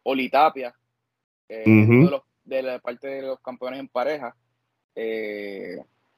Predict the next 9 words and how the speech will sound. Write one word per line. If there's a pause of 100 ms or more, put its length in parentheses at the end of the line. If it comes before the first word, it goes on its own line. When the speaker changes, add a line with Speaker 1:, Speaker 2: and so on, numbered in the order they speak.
(320)
Speaker 1:
obviamente
Diosdado. (1400)
O
sea,
eso
es
algo
que
se,